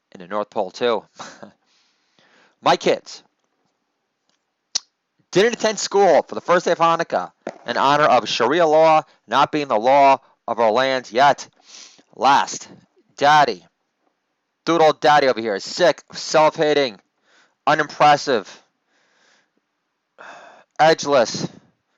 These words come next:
perpetually raggy Jews at the New York Times or at the Atlantic for disparaging Hanukkah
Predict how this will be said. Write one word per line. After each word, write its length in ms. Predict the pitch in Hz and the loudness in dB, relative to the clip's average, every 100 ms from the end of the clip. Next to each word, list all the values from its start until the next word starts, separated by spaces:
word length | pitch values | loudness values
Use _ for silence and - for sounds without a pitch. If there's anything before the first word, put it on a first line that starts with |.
| _ _ | _ _
perpetually 800 | - - 170 - 170 156 151 143 _ _ _ _ _ _ _ _ _ _ _ _ _ - - - - - - - - | -20 -2 -2 0 -2 -2 -4 -6 _ _ _ _ _ _ _ _ _ _ _ _ _ -20 -18 -18 -20 -20 -20 -20 -20
raggy 640 | - 147 170 170 143 101 95 _ _ _ _ _ _ _ - | 0 4 4 4 -4 -8 -14 _ _ _ _ _ _ _ -8
Jews 680 | 143 202 202 175 120 117 - - | 0 4 4 2 -2 -10 -20 -12
at 100 | 127 | -10
the 60 | 135 | -4
New 100 | 170 | 0
York 180 | 165 | 0
Times 580 | - 170 170 165 120 - _ _ _ - | 0 2 2 0 -4 -14 _ _ _ -6
or 100 | 135 | -2
at 40 | |
the 60 | 143 | 0
Atlantic 540 | 139 160 165 147 - _ _ _ _ _ _ | 0 0 0 -2 -4 _ _ _ _ _ _
for 140 | - | -12
disparaging 500 | 113 - 160 165 147 | -12 -2 2 2 0
Hanukkah 640 | 143 156 165 165 147 95 | -2 0 0 0 -2 -4